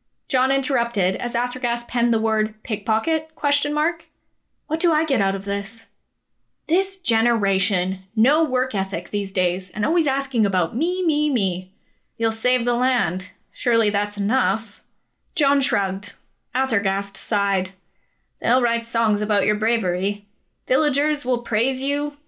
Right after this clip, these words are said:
Young people will fawn over you. You'll never have to pay for a cup of anything ever again." John was losing interest. "And you keep a portion of the bounty,"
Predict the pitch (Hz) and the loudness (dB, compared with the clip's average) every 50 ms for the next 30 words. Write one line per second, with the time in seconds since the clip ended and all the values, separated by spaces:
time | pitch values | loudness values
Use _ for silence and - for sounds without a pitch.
0 | _ _ _ _ _ _ _ - 190 208 214 220 214 233 233 226 240 240 262 269 | _ _ _ _ _ _ _ -2 0 2 2 2 0 -2 -2 0 2 2 2 2
1 | 214 202 185 190 - - - 208 220 220 214 220 233 233 262 269 262 254 269 294 | 2 2 2 0 -2 -2 0 0 0 2 2 0 0 0 0 0 0 0 2 4
2 | 311 330 330 330 - _ _ _ _ _ _ _ _ _ - 190 175 180 190 202 | 2 2 2 0 -10 _ _ _ _ _ _ _ _ _ -6 -4 -4 -2 -2 0
3 | 202 226 240 254 262 269 262 - 226 226 262 294 302 262 - 202 202 208 - 233 | -2 0 0 0 -2 -2 -2 -4 -6 -4 -2 -2 -2 0 0 -2 -2 0 -2 -4
4 | 226 - 233 240 254 285 254 214 214 214 208 214 214 214 - 226 233 220 208 202 | -2 -2 -2 -2 0 0 0 0 0 0 0 0 0 0 -2 -2 -2 0 0 0
5 | 202 202 - 226 226 233 254 262 262 233 196 196 208 202 - - _ _ _ _ | 0 2 0 0 0 0 0 0 2 0 2 0 0 -2 -4 -12 _ _ _ _
6 | _ _ _ _ _ _ _ _ _ - 240 220 202 196 202 202 208 202 - 226 | _ _ _ _ _ _ _ _ _ 0 2 2 4 2 2 0 0 -2 0 0
7 | 220 226 220 226 226 233 233 233 233 226 190 202 196 196 - - - - _ _ | -2 0 0 0 2 2 2 2 2 2 2 2 0 -2 -6 -12 -16 -20 _ _
8 | _ _ _ _ _ _ _ _ _ 226 240 226 240 220 220 - 302 311 330 277 | _ _ _ _ _ _ _ _ _ 2 2 4 4 2 -2 -4 -4 -2 -2 -2
9 | - - - 254 247 - - 208 202 196 208 214 214 214 214 220 220 214 214 190 | -4 -2 -2 0 0 2 2 0 0 0 -2 -2 -2 0 0 2 0 0 0 0
10 | 175 180 185 - | -2 -2 -4 -10